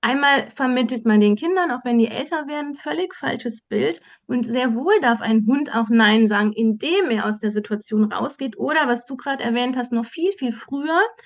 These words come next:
die feinen körperli-, kö-, körperlichen S-, Signale zeigt, ähm, ne, indem er sagt: „Du, das ist mir grad zu viel, ich fühle mich unwohl.“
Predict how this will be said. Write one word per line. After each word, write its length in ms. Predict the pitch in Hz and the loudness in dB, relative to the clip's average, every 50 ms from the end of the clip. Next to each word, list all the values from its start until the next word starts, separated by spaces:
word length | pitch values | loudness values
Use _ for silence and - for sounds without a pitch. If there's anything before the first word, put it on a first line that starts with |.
| - - - - - | -20 -20 -16 -10 -8
die 100 | 247 240 | -8 -8
feinen 500 | - - 247 254 269 285 311 311 302 302 | -6 -6 -4 -2 -2 -2 -2 -2 -4 -6
körperli-, 440 | - 294 302 294 294 277 - - _ _ - | -6 -6 -6 -6 -6 -8 -8 -8 _ _ -10
kö-, 100 | 269 - - - | -10 -10 -10 -10
körperlichen 640 | 233 269 277 277 294 269 262 254 254 - 262 247 247 | -8 -6 -4 -2 0 0 0 0 -2 -4 -4 -2 -2
S-, 100 | 220 214 214 - _ | -2 -4 -6 -10 _
Signale 640 | - 262 214 240 240 226 247 262 311 311 262 220 | -8 -4 -2 0 2 4 4 4 4 4 2 0
zeigt, 420 | 214 - 226 196 214 226 214 214 - - - - - 220 214 - | 0 -2 -2 0 0 0 -2 -2 -6 -14 -20 -20 -20 -12 -4 2
ähm, 260 | 226 226 220 214 226 220 | 4 4 6 8 8 8
ne, 140 | 277 339 | 6 6
indem 280 | 302 262 247 240 247 247 | 4 2 2 2 2 2
er 120 | 240 240 | 2 2
sagt: 300 | 226 233 240 226 - - | 4 4 2 2 0 -8
„Du, 80 | 247 240 | -6 -2
das 180 | 220 233 226 220 | -2 -2 0 -2
ist 160 | 220 220 240 | -2 -2 -2
mir 200 | 254 254 247 226 | -2 0 0 0
grad 300 | 214 208 226 226 214 - | 0 0 0 0 0 -2
zu 120 | - 254 | -6 -8
viel, 260 | 226 - - 285 269 | -8 -6 -6 -4 -2
ich 140 | 240 226 - - | -2 -4 -4 -4
fühle 140 | 262 254 | -4 -2
mich 240 | 240 247 254 - - | -2 -2 -2 -4 -4
unwohl.“ 520 | - 294 285 285 262 214 175 180 180 180 | -4 0 2 2 2 2 0 -2 -6 -6